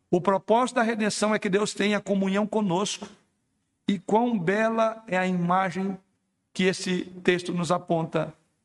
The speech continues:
em Êxodo vinte e nove. A imagem que vemos de uma comunhão eterna com Ele. Ele é o nosso sumo sacerdote.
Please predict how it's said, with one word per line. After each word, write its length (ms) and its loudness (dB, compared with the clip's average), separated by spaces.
em 160 2
Êxodo 200 -2
vinte 200 -2
e 60 0
nove. 320 -4
A 120 -2
imagem 360 2
que 80 -4
vemos 300 0
de 60 0
uma 160 0
comunhão 440 -2
eterna 540 0
com 180 -4
Ele. 260 -4
Ele 200 2
é 60 0
o 40 -2
nosso 260 -2
sumo 240 -2
sacerdote. 760 -2